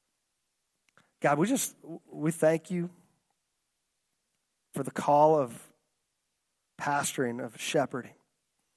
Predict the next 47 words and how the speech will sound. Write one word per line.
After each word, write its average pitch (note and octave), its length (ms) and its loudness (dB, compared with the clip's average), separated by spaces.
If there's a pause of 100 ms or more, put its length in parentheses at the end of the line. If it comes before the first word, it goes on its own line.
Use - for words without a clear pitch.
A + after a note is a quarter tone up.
(340)
of C#3 140 0
overseeing D3 720 2 (360)
as C3+ 220 0
elders D#3+ 420 4
in B2+ 80 -4
our A#2 120 -2
church, A#2+ 320 -4
as B2 120 -6
leaders C#3+ 380 4
in B2+ 60 -6
our A#2 100 -6
church. - 420 -16 (2250)
Father E3+ 140 6
God, F3 140 6
I, F#3 220 4
I - 20 2
pray G#3 260 6
that A3 80 6
we F#3 140 6
would F3 100 4
be F3 120 4
a D3 40 6
church F#3 440 2
that D#3+ 100 4
understands E3+ 640 2
the D3 80 0
designation D#3 680 4
and E3+ 80 4
the C#3 60 0
calling E3+ 540 4 (240)
that D#3 80 2
you've D#3 180 -2
put F3+ 160 2
on D#3 140 8
our C3 180 4
life. C#3 640 2 (920)
That D#3 140 6
we F#3 100 8
would F3 220 4
do F3+ 200 6
it C#3 120 6
well, F3 680 6
that D#3 120 4
we E3 100 8
would D#3 140 4
do D#3 160 6
it C3+ 100 4